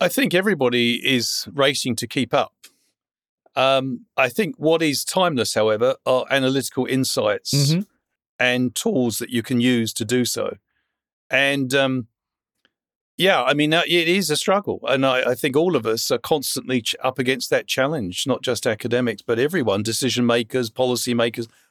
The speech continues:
Speaker 1: policy advisors, uh, journalists, everyone.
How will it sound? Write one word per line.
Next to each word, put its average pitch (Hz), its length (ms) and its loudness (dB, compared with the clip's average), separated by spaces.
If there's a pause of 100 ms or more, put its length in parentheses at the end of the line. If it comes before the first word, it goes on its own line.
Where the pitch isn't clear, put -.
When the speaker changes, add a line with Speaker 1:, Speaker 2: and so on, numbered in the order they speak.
Speaker 1:
policy 147 400 2
advisors, 135 760 0 (540)
uh, 117 220 2
journalists, 147 720 2
everyone. 196 460 0